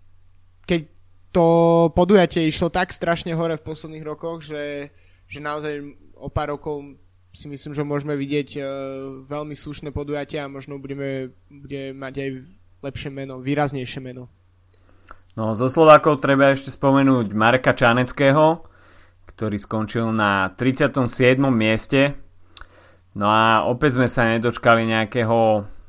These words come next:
Speaker 2: extra super výsledku od, e, jazdcov z Dukly Banská Bystrica.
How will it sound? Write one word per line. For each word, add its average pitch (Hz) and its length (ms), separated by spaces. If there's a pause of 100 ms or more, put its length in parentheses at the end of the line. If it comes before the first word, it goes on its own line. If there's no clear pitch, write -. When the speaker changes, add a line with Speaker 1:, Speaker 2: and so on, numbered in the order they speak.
(320)
Speaker 2:
extra 120 480
super 113 400
výsledku 120 800 (640)
od, 101 400
e, 104 320
jazdcov 107 400
z 95 80
Dukly 113 320
Banská 113 320
Bystrica. 123 800